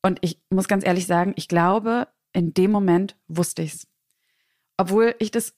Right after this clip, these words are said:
überhaupt nicht für möglich, ich wusste in dem Moment, das, äh, das ist nicht normal. Also mein Vater, ja, war halt immer, immer,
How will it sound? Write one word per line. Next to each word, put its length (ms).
überhaupt 380
nicht 140
für 80
möglich, 300
ich 260
wusste 320
in 120
dem 100
Moment, 380
das, 220
äh, 200
das 200
ist 60
nicht 240
normal. 560
Also 400
mein 180
Vater, 600
ja, 280
war 100
halt 180
immer, 340
immer, 200